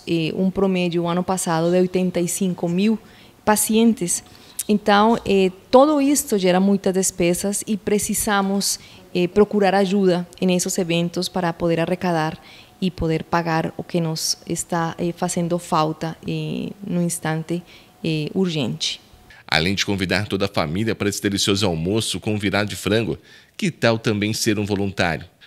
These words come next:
Speaker 2: Todas as pessoas são bem-vindas na equipe que faz tudo com amor e carinho.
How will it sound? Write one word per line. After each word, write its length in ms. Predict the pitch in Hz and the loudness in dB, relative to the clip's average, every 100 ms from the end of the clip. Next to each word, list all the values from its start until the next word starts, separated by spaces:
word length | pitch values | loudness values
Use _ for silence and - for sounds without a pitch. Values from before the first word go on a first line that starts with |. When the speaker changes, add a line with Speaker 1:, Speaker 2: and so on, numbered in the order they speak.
| _ | _
Speaker 2:
Todas 200 | - 160 | -2 -2
as 100 | 131 | -2
pessoas 380 | - 113 - 120 | 0 0 2 0
são 160 | 123 113 | 0 0
bem-vindas 560 | 110 98 78 110 104 | 0 -2 -2 -2 -2
na 80 | 107 | -2
equipe 340 | 95 - 110 - | -4 -4 -6 -4
que 100 | 110 | -4
faz 300 | 117 107 - | -2 -2 -4
tudo 320 | - 147 147 | -2 -2 0
com 180 | 165 160 | -2 -2
amor 300 | 135 101 101 | 0 0 -2
e 60 | |
carinho. 500 | 101 131 104 82 73 | -2 -2 0 -2 -6